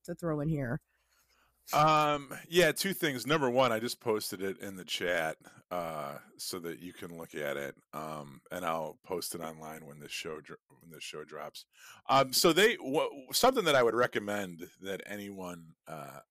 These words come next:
Speaker 2: anyone listening has is, um, they sell fairly inexpensive hand crank solar portable radios that, um, you can charge a cell phone with.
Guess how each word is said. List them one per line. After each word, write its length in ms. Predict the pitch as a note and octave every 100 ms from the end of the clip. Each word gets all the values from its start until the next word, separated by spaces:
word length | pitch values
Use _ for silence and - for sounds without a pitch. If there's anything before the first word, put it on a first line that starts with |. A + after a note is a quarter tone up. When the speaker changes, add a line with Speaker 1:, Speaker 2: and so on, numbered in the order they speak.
| -
Speaker 2:
anyone 380 | G#2 G2 F2+
listening 400 | F2 E2+ - E2+ D#2 _ _ _ _ _ -
has 640 | G2 E2+ D#2+ C#2 C#2 -
is, 380 | - F#2+ F2 D#2+ -
um, 300 | D2+ D#2 D#2 _ _ _ _ - _ -
they 120 | G3
sell 340 | - G#3 F3+
fairly 520 | C#3+ - B2+ C3 B2+
inexpensive 840 | - G#2 - - F#2+ F#2+ - F2 E2 D#2 - _ - - _
hand 340 | - A2 G#2 G#2+
crank 560 | - G2+ F#2 F2+ - _ _ _ _ -
solar 520 | - A2 F2+ F#2 F2
portable 420 | - F#2+ F#2 F2+
radios 800 | D2+ D#2 F#2+ G#2+ A2 A2+ - - _ _ _ - -
that, 300 | G2+ F#2 - -
um, 600 | F2 F2 E2 D#2 C#2+ - _ _ _ _ _ _ _ _
you 140 | C#3+
can 200 | C#3 C#3 A#2+
charge 300 | - C#3+ C#3
a 40 |
cell 300 | G#2+ - G#2
phone 320 | G#2+ A#2+ A2 G#2+
with. 260 | G#2 G#2